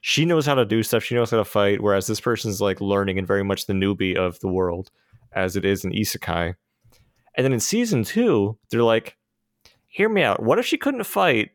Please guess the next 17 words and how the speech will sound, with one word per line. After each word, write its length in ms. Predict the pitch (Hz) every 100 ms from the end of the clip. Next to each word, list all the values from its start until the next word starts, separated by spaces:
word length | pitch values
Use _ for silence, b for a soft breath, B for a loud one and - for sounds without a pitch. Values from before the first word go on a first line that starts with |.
| -
What 240 | 113 180
if 100 | 233
she 240 | - 190
was 380 | 180 160 127 117
a 140 | 107 104
prisoner? 760 | - 285 392 262 98 92 90 b b b _
What 180 | - 147
if 60 | 190
she 140 | 196
was 140 | 170
being 520 | 131 131 131 127 120 104
sexually 420 | - 151 - 123
assaulted 460 | 107 127 117 117
by, 140 | 101 101
like, 180 | 95 87
tentacle 360 | 117 104 98
monsters?" 600 | 90 53 - - - -